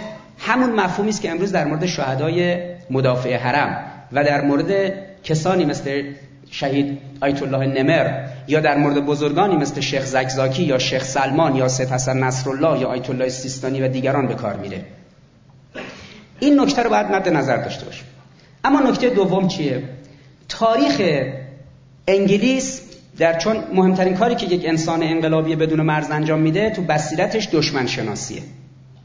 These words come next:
انسان‌های بزرگی که دشمن رو خوب شناختن، از سید جمال الدین اسدآبادی تا شهید رحیمی،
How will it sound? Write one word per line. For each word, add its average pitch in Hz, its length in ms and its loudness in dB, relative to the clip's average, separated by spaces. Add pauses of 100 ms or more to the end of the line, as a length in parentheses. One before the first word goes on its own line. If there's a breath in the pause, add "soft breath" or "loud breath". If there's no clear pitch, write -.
(380)
انسان‌های 214 480 2
بزرگی 202 540 4
که 240 100 0
دشمن 214 320 0
رو 214 60 0
خوب 196 180 -2
شناختن، 131 440 -4
از 214 100 -2
سید 214 220 0
جمال 190 280 2
الدین 233 240 -2
اسدآبادی 185 1000 2 (220)
تا 226 120 0
شهید 135 400 -2
رحیمی، 98 320 -6